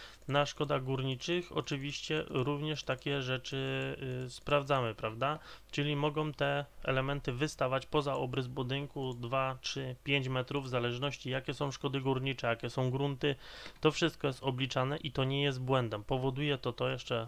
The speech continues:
wrócę do tego, y, powoduje to wszystko to, że jeżeli na przykład ten narożnik w tym miejscu by osiadł, bo są szkody górnicze,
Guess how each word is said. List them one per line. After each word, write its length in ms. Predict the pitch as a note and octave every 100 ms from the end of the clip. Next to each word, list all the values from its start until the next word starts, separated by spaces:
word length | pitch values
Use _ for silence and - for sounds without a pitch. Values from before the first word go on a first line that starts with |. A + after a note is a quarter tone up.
| - C3
wrócę 560 | A#2 B2+ C#3 B2+ B2+
do 120 | B2
tego, 460 | A#2 A#2 A2+ B2 E3 - - - - - - - - -
y, 320 | C3 C3+ C3+ C3 - -
powoduje 480 | C#3+ D#3 D#3 E3+ D#3
to 120 | D3
wszystko 360 | - C3 -
to, 380 | B2 A#2+ A#2 C#3+ C#3+
że 160 | B2+
jeżeli 280 | C3 C3+ D3
na 100 | C#3+
przykład 260 | - B2+ -
ten 240 | D#3+ D#3 -
narożnik 500 | C3 C3 D3 C#3+ C3
w 200 | - -
tym 240 | - D#3 D3
miejscu 360 | C#3+ C#3 -
by 360 | B2+ C3 B2+ B2+ - - -
osiadł, 520 | D3 C3 - B2 C#3+
bo 120 | C3+
są 160 | C3 C#3
szkody 300 | - D3 C3+
górnicze, 540 | B2+ B2+ C3 - B2